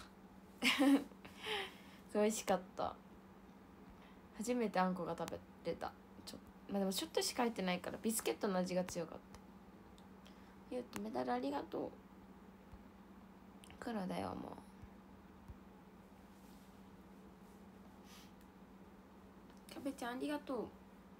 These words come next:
愛知のね、なんかね、マジでクッ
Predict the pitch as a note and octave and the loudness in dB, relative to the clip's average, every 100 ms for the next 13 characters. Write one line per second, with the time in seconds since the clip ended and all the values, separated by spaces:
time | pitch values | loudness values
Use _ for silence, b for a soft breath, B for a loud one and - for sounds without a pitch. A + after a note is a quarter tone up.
0 | - - - - - - - - - - | -16 -16 -16 -16 -16 -16 -16 -16 -16 -16
1 | - - - - - - - - - - | -16 -16 -16 -16 -16 -16 -16 -16 -16 -16
2 | - - - - C4+ C4 - G3 F#3+ G3 | -16 -14 -10 -2 -2 0 -2 0 2 4
3 | F#3 F#3 F#3 F#3 G3 F#3+ E3 - - - | 4 2 2 4 4 4 2 -6 -16 -16
4 | - - - - - - - - - A3+ | -16 -16 -16 -16 -16 -16 -16 -16 -6 -2
5 | C4 A3+ G3+ - | 0 4 2 4